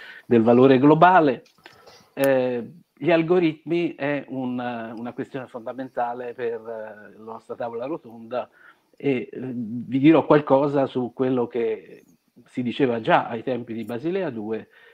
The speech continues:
e quello che è successo e che non è successo. Non possiamo, a mio modo di vedere, mh, fare a meno di, di, eh, considerare anche l'impatto della finanza green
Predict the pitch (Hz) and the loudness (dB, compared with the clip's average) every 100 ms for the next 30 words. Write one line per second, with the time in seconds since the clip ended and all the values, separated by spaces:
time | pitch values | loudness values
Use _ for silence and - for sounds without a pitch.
0 | _ 123 - 131 120 117 113 - - 123 | _ -14 -4 -2 -2 -2 -4 -6 -6 -4
1 | 113 110 - 110 110 107 - 101 - 87 | -2 -4 -6 -6 -6 -10 -16 -14 -10 -10
2 | - - 151 _ _ _ _ _ _ _ | -10 -10 -10 _ _ _ _ _ _ _
3 | _ _ - 131 135 156 190 202 208 185 | _ _ -14 -6 0 2 2 4 2 4
4 | 233 226 185 156 151 147 151 151 147 143 | 4 4 4 2 0 0 -2 -2 -2 -2
5 | 143 170 151 131 123 127 127 123 123 120 | -2 -2 -2 -4 -8 -10 -8 -8 -8 -10
6 | 117 90 - 113 117 110 101 _ _ _ | -12 -14 -16 -14 -14 -14 -20 _ _ _
7 | _ 131 123 123 120 151 139 120 120 120 | _ -6 -6 -6 -6 -6 -6 -8 -12 -14
8 | _ _ 120 117 113 110 - 117 117 110 | _ _ -14 -12 -12 -14 -12 -12 -10 -12
9 | - 127 110 120 123 131 131 123 123 113 | -12 -12 -10 -4 -2 0 -2 -6 -4 -4
10 | 113 110 123 - 117 113 110 113 113 - | -4 -4 -6 -6 -8 -8 -8 -10 -8 -10
11 | 117 139 127 117 | -4 -4 -4 -6